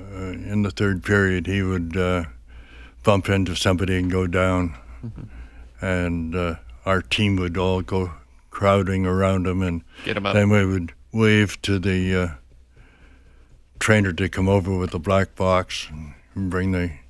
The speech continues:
Speaker 1: black box over and, uh, that, and then a few minutes later you'd see a pair of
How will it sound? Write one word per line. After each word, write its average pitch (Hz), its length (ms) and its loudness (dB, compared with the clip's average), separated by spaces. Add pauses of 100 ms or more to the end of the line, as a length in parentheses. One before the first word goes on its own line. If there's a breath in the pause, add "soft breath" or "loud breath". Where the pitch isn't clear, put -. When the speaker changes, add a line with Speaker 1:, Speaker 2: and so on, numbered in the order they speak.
(600 soft breath)
Speaker 1:
black 98 340 -2
box 98 400 0
over 95 420 2
and, 90 340 -2
uh, 90 360 0
that, 98 420 -2
and 92 140 -2
then 92 160 -2
a 90 40 -8
few 101 220 0
minutes 95 300 0
later 98 200 2
you'd 90 340 0
see 95 260 0
a 90 60 -2
pair 95 340 0
of 90 60 -4